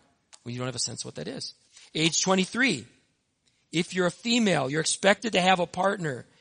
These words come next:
and are questioned if you don't. And unfortunately, sometimes that gets amplified in churches. How about this? Also age twenty-three, empty wallet,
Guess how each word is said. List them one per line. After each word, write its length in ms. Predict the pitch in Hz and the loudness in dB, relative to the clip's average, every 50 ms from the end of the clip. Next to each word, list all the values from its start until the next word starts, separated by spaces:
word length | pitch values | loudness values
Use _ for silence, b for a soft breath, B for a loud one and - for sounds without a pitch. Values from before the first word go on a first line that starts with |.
| b b b | b b b
and 100 | 127 139 | -6 -6
are 80 | 135 | -6
questioned 840 | 127 - - - - 143 147 170 - - - - - 160 151 147 143 - | -8 -10 -20 -16 -8 -6 -4 -4 -4 -6 -10 -10 -10 -10 -12 -12 -12 -12
if 240 | - 127 - - | -14 -14 -14 -14
you 100 | - 113 | -18 -18
don't. 280 | 113 113 104 92 98 101 _ _ _ _ _ _ _ _ _ _ _ _ _ _ _ _ _ _ _ _ _ _ - | -14 -14 -16 -16 -16 -18 _ _ _ _ _ _ _ _ _ _ _ _ _ _ _ _ _ _ _ _ _ _ -10
And 80 | 117 | -8
unfortunately, 680 | 131 131 - - - 147 160 180 - - 170 151 143 131 | -8 -8 -10 -8 -6 -4 -4 -2 -2 -4 -6 -4 -2 0
sometimes 460 | - - 143 143 - 151 139 127 - | 0 0 -2 -2 -4 -4 -4 -4 -4
that 160 | 135 123 - | -6 -6 -6
gets 200 | - 110 - - _ _ _ - | -6 -10 -10 -12 _ _ _ -12
amplified 640 | 113 120 123 123 - - - - - 107 101 101 | -10 -10 -10 -10 -12 -16 -16 -14 -14 -14 -14 -16
in 100 | 101 101 | -16 -16
churches. 520 | 101 - - 107 - - - _ - - - _ _ _ _ _ _ _ _ _ _ _ _ _ _ _ _ _ _ _ _ _ _ _ _ _ _ | -16 -18 -18 -18 -20 -20 -20 _ -20 -20 -20 _ _ _ _ _ _ _ _ _ _ _ _ _ _ _ _ _ _ _ _ _ _ _ _ _ _
How 80 | - 143 | -8 -4
about 140 | 151 147 - | -4 0 2
this? 240 | 196 180 160 - | 2 2 2 0
Also 340 | - - 165 175 170 - 160 | 0 2 2 2 2 2 -2
age 220 | 151 151 156 - - | -2 -2 -2 -2 -2
twenty-three, 540 | - 165 160 160 - - 180 170 135 113 - - | -2 -2 -2 -2 -4 -4 -4 -4 -4 -6 -6 -2
empty 280 | 151 160 175 - 202 185 | -2 -2 0 0 -2 -2
wallet, 420 | 170 175 180 175 170 156 127 - | 2 4 4 4 4 2 0 -6